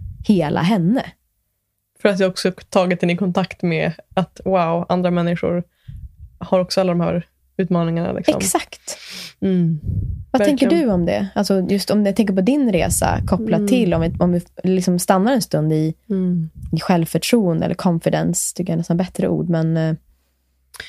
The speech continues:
Speaker 1: vad tänker du om det?
Speaker 2: Ja, det som kommer till mig direkt när du ställer den frågan är att jag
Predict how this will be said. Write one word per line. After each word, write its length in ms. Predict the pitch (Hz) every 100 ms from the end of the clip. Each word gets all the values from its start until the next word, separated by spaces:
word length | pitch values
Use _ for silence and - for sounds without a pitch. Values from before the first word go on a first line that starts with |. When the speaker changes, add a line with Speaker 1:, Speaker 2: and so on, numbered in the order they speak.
| -
Speaker 1:
vad 120 | 220
tänker 260 | - 214 202
du 60 | 190
om 120 | 185
det? 160 | 180 175 - - 226
Speaker 2:
Ja, 240 | 254 254
det 100 | 247
som 160 | 226 240
kommer 180 | 233 233
till 580 | 233 277 262 226 208 202
mig 180 | 208
direkt 360 | 202 214 240 -
när 80 | 202
du 80 | 202
ställer 240 | 196 190
den 100 | 190
frågan 280 | 185 190 190
är 80 | 185
att 160 | 180
jag 400 | - 190 180 185